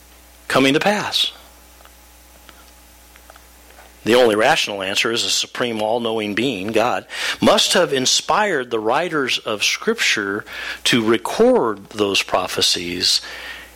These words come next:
and they, in fact, then became true. Matter of fact, the Bible itself gives this litmus test for prophecy in Deuteronomy eighteen, verses twenty-one and twenty-two. Let's read this out loud together. Would you read it with me?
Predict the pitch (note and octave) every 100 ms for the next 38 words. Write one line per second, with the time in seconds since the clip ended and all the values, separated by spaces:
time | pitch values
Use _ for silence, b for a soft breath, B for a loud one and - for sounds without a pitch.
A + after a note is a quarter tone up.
0 | B - - G3+ G2+ G2 F#2+ F2 F#2 E2+
1 | - - F#2+ E2+ E2 E2+ - - F2+ F#2+
2 | E2 - - - - - - - - D#3+
3 | - - - - - - - - - -
4 | - - - - - - - - - -
5 | - - - - - B B - E3+ B2+
6 | D3 C#3+ - G#2 F#2+ C3 C#3 A#2+ G2+ -
7 | D3 C3 - A2 - C#3+ - A#2+ - A2
8 | - - D#3 - - G2+ G#2+ G2 F#2+ -
9 | G2+ G2 A2+ A2+ A2 G#2+ G#2 A2+ A2+ B2+
10 | A2+ A2 B B - C3 - A#2+ - C#3
11 | C3+ B2+ B2+ B2+ A#2+ - B2+ A#2+ - C3+
12 | D3+ - G#3+ D#3 C#3+ B2+ A2+ A2+ A2+ A2+
13 | F2 F2 F#2+ A2 B2+ C3 C3 C3 - D3
14 | D#3